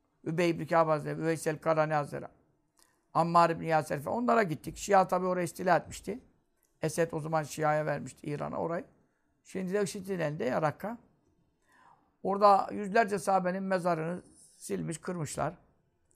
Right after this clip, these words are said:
Bir tek işte Hazreti Ali'nin tarafından iki kişi bırakmışlar. Bir de Üveys Karani, üç kişi. Geri kalan bütün millet çiğniyor sahabenin mezarlarını. Oraya gittik, Membüç'e gittik. Ukeyl Membüç'e Hazretleri çok büyük veli.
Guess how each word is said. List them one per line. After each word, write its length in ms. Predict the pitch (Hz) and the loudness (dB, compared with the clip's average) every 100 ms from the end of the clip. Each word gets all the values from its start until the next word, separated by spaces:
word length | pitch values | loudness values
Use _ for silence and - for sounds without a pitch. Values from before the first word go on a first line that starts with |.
| _ - | _ -10
Bir 120 | 190 | -4
tek 180 | 202 175 | -2 -2
işte 200 | 143 190 | 0 2
Hazreti 240 | 185 190 | 2 2
Ali'nin 240 | 185 196 | -2 -2
tarafından 600 | 180 185 170 175 175 170 | -2 0 0 -2 -2 -2
iki 200 | - 180 | -2 -10
kişi 220 | 170 143 - | -12 -10 -4
bırakmışlar. 520 | 156 - - - - _ | -4 -4 -12 -12 -14 _
Bir 60 | 175 | -8
de 40 | |
Üveys 260 | 180 165 160 | 0 0 0
Karani, 220 | 160 165 | -4 -4
üç 120 | 180 | -6
kişi. 340 | - - - - _ - _ _ _ | -10 -14 -14 -16 _ -20 _ _ _
Geri 240 | 214 202 | 0 0
kalan 360 | 160 175 202 180 | 0 2 2 0
bütün 240 | 190 214 | -6 -6
millet 380 | 190 180 156 - | -4 -2 -4 -6
çiğniyor 340 | 247 247 170 | -6 -2 -2
sahabenin 380 | 151 - 175 160 | -2 -4 -4 -6
mezarlarını. 600 | 156 147 147 147 147 220 - _ _ _ _ _ _ _ _ _ _ _ _ - | -6 -6 -6 -4 -6 -8 -14 _ _ _ _ _ _ _ _ _ _ _ _ -4
Oraya 260 | 285 247 | 2 4
gittik, 340 | 196 156 160 175 | 4 0 -6 2
Membüç'e 400 | 208 208 202 208 | 2 2 0 0
gittik. 340 | 175 175 170 | 0 -6 -6
Ukeyl 280 | 175 180 185 | -2 0 0
Membüç'e 440 | 185 180 180 175 | 0 -2 -2 2
Hazretleri 320 | 165 156 147 | 2 2 -8
çok 260 | 131 165 160 | -4 -6 -2
büyük 180 | 170 170 | -4 0
veli. 320 | 160 151 | -2 -2